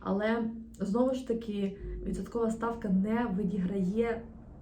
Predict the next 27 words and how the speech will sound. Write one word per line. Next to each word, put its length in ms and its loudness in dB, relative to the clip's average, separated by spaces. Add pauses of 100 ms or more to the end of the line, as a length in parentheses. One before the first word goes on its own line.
(420)
найваз-, 600 2
найважливішу 800 0
роль 280 4 (720)
в, 260 2 (1000)
в 200 -2
попиті 380 2
і 40 2
пропози-, 760 0 (100)
в, 80 4
е, 420 4
цінах 360 0
на 60 4
нерухомість, 720 4 (380)
тому 200 2
що 160 -2
її 200 2
віді-, 260 4
відіграє 480 0
якраз 280 -2
попит 300 -6
і 40 0
пропозиція. 720 -2 (840)
Якщо 260 2
відповісти 400 0
на 80 -2
це 140 -2
питання, 560 2